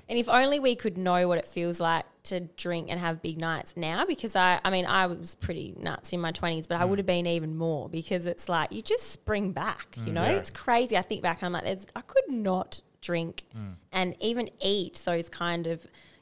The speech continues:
Speaker 1: yeah, like, acidic foods without feeling so crap," you know.
Speaker 3: Mm.
Speaker 1: But
Speaker 2: But I'm also of that ilk of, uh, if you're gonna be the best version of yourself in regards to how you're representing yourself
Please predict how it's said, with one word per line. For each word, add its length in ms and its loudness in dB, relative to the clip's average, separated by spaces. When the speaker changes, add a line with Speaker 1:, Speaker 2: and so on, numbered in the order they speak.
Speaker 1:
yeah, 160 2
like, 160 0
acidic 420 -2
foods 380 0
without 280 0
feeling 300 -4
so 400 0
crap," 400 -4
you 100 -10
know. 100 -6
Speaker 3:
Mm. 140 -2
Speaker 1:
But 180 -8
Speaker 2:
But 160 -8
I'm 160 0
also 380 2
of 120 -2
that 400 -4
ilk 540 -6
of, 480 -6
uh, 540 -6
if 160 -16
you're 100 -6
gonna 140 -4
be 140 -6
the 200 -8
best 320 -4
version 320 -6
of 100 -14
yourself 560 -10
in 240 -8
regards 320 -6
to 80 -10
how 80 -8
you're 120 -10
representing 480 -8
yourself 380 -12